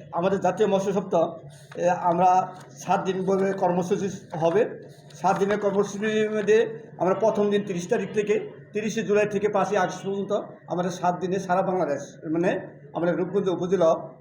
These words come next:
এক-, একই কর্মসূচি আমরা পালন করব। প্রথম দিন, গত দিন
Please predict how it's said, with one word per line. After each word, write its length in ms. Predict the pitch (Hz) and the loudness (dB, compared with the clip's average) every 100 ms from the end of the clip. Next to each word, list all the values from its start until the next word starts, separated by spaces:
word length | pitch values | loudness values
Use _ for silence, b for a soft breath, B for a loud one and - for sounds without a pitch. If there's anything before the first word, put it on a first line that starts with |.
| - | -6
এক-, 260 | 156 156 - | -4 -4 -4
একই 240 | 175 208 | -6 -6
কর্মসূচি 480 | 202 196 180 175 - | -4 -2 -2 -4 -6
আমরা 180 | 147 156 | -4 -4
পালন 200 | 143 143 | -6 -6
করব। 500 | 139 175 - - - - | -4 -2 -2 -4 -14 -4
প্রথম 280 | 202 196 208 | 0 0 0
দিন, 180 | 208 208 | -2 -2
গত 220 | 185 202 | -2 0
দিন 340 | 190 226 - | 0 -2 -4